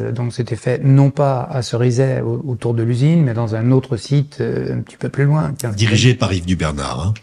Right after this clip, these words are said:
Speaker 1: Dirigé pour le si-, le style dirigé par Yves Dubernard, mais dans un centre de design qui avait, euh, un autre patron, euh, puisqu'il y avait non seulement le style, mais il y avait aussi, euh,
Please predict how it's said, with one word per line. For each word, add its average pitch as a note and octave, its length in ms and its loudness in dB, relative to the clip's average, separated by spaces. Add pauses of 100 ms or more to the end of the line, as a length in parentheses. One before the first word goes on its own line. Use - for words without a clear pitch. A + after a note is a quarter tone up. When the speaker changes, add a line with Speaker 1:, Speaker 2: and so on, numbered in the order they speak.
(100)
Speaker 1:
Dirigé D3 480 6
pour B2+ 220 2
le A#2+ 100 2
si-, D#3+ 300 2
le C#3 120 6
style C3 300 0
dirigé B2 380 2
par - 180 -6
Yves A2+ 160 -4
Dubernard, C#3 640 2 (400)
mais B2+ 180 2
dans B2+ 320 2
un B2 220 2
centre E3+ 340 2
de B2+ 140 4
design C3+ 480 2
qui C3 160 0
avait, C3+ 340 4
euh, B2+ 540 -2
un B2 180 2
autre D3+ 360 2
patron, D#3+ 540 0 (460)
euh, A#2 220 -4 (240)
puisqu'il G#2+ 240 -8
y G#2 40 -4
avait G2+ 280 -4
non A#2 260 2
seulement A#2+ 340 0
le G#2+ 100 0
style, E3 440 2
mais B2 120 2
il A2+ 40 0
y A2+ 60 0
avait A2 140 -2
aussi, A2+ 440 -2
euh, G#2 40 -4